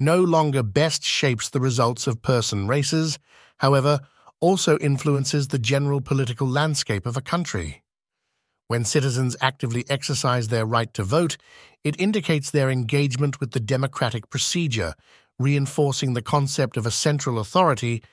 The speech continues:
that is consultant of the people. Conversely, low voter turnout can have unfavorable results on the democratic gadget. It can result in a loss of numerous perspectives,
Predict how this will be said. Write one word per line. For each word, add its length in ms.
that 120
is 140
consultant 760
of 140
the 100
people. 520
Conversely, 680
low 360
voter 320
turnout 520
can 140
have 240
unfavorable 800
results 540
on 100
the 60
democratic 600
gadget. 460
It 100
can 160
result 340
in 80
a 60
loss 300
of 120
numerous 520
perspectives, 760